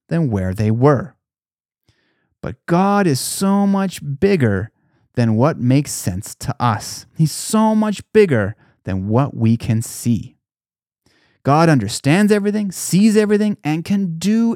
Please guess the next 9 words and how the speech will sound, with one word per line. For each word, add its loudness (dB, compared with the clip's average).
anything. 0
And 0
when 4
you're 4
following 0
a 0
God 0
like -2
that, -2